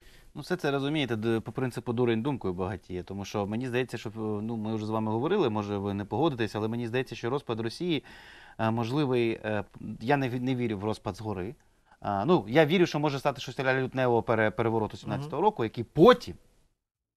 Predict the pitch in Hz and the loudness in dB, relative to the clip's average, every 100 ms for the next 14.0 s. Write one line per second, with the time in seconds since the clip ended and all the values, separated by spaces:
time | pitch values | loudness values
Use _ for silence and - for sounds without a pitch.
0 | _ - 120 110 95 85 92 131 123 110 | _ -6 -2 -2 -4 -10 -4 -4 -4 -4
1 | 143 - 240 220 196 135 110 110 - - | -6 -2 -4 2 2 2 -2 -6 -8 -2
2 | 208 220 - 139 147 - 123 95 - - | 2 2 0 -4 -4 -4 -4 -4 -6 -4
3 | 147 247 311 - 131 104 101 143 135 95 | -2 0 -2 -2 -2 -2 -2 -2 -2 -6
4 | 85 85 85 85 85 - - - - 123 | -8 -12 -14 -16 -18 -20 -20 -18 0 0
5 | 139 147 220 208 160 175 151 135 175 151 | 2 4 6 6 6 0 0 -2 0 0
6 | - 123 127 117 117 113 104 - 104 101 | 0 -6 -6 -4 -4 -4 -6 -4 -4 -2
7 | 113 113 107 104 95 101 98 - 101 104 | 0 2 2 -4 -6 -4 -4 -4 -6 -8
8 | 98 92 - 127 180 127 117 110 101 107 | -6 -8 -4 0 0 0 -4 -4 -2 -2
9 | 101 110 98 - - - - 110 107 104 | 0 -2 -4 -8 -20 -20 -10 -2 2 2
10 | 101 98 95 95 92 92 92 90 90 95 | 2 0 -2 -4 -6 -6 -6 -6 -8 -10
11 | 95 98 95 92 92 92 90 98 - 98 | -8 -4 -2 -2 -2 -4 -4 -6 -6 -8
12 | 90 98 92 92 98 101 156 - 139 127 | -6 -4 -4 -4 -8 -8 -10 -8 -4 -2
13 | 139 120 98 95 135 123 113 131 113 110 | -2 -2 -6 -6 -4 -2 -2 -4 0 -2